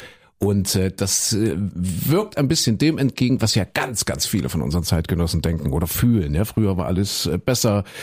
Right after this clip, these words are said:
die Welt ist schlecht, es, es wird alles immer schlimmer, die Armut nimmt immer weiter zu, immer mehr Menschen hungern, äh, die Weltbevölkerung explodiert, äh, immer mehr Kriege, immer mehr Krisen, ungesundes Essen,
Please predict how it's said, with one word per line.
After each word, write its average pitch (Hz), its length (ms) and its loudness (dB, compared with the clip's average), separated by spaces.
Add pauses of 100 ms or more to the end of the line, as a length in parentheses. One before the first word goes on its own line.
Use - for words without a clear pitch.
(220)
die 87 120 0
Welt 107 240 2
ist - 160 -2
schlecht, 117 640 0
es, 95 160 0
es 92 160 0
wird 104 140 0
alles 104 180 2
immer 117 160 4
schlimmer, 127 400 2
die 110 180 -2
Armut 123 380 4
nimmt 113 160 0
immer 107 160 4
weiter 98 240 2
zu, 101 300 2
immer 107 160 4
mehr 104 160 4
Menschen 104 460 2
hungern, 107 520 4 (400)
äh, 107 140 2
die 117 160 4
Weltbevölkerung 104 760 2
explodiert, 95 840 0
äh, 98 500 0
immer 135 160 4
mehr 127 200 4
Kriege, 107 680 2
immer 123 240 2
mehr 113 220 4
Krisen, 113 560 2
ungesundes 123 720 2
Essen, 107 380 2